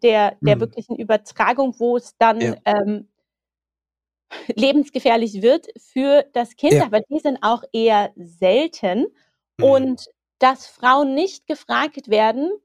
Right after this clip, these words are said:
Speaker 1: wissen sie denn überhaupt, wann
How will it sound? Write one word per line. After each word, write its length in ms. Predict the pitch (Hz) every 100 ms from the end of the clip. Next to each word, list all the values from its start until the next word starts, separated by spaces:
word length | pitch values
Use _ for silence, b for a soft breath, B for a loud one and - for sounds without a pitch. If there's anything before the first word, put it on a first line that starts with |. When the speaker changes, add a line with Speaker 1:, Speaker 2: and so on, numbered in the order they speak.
| _ _ _ _ _ _ _ _ _ _ _ _ _ _
Speaker 1:
wissen 460 | 190 320 466 359 262
sie 160 | 240
denn 160 | 226 214
überhaupt, 420 | 220 214 220 220
wann 400 | 202 220 262 247